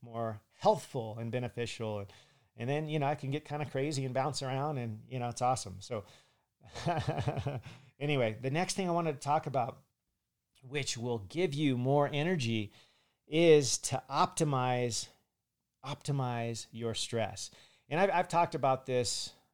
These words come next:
ad nauseum in previous podcasts. I'm not gonna get too much into the weeds, but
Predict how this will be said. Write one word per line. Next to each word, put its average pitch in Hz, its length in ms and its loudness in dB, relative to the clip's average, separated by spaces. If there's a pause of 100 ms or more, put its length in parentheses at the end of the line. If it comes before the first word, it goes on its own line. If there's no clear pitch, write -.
(160)
ad 131 160 2
nauseum 127 580 -2
in 120 140 -6
previous 135 380 -2
podcasts. 131 480 0
I'm 151 60 -4
not 180 140 0
gonna 165 120 -4
get 147 220 0 (320)
too 160 100 -6
much 165 220 0
into 147 140 0
the 117 120 0
weeds, 139 480 0
but 120 280 0